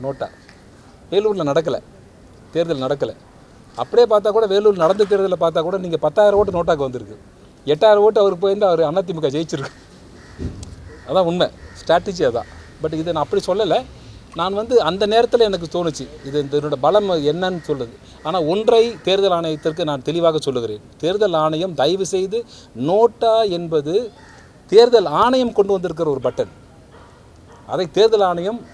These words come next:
மக்களுக்கு விளக்க வேண்டும். அதை விளக்குவதே கிடையாது. அது ஏன்னு கேட்குறாங்க நிறைய பேர், அதை விளக்கணும்.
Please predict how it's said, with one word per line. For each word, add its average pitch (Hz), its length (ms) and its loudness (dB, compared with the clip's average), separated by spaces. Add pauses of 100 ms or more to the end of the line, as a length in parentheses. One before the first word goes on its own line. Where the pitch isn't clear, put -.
(280)
மக்களுக்கு 175 460 2
விளக்க 190 280 2
வேண்டும். 143 220 -2
அதை 165 140 -2
விளக்குவதே 214 360 4
கிடையாது. 123 320 -2 (680)
அது 127 160 -8
ஏன்னு 233 220 6
கேட்குறாங்க 165 440 -2
நிறைய 127 280 -2
பேர், 117 160 -8 (440)
அதை 147 180 -2
விளக்கணும். 196 380 -2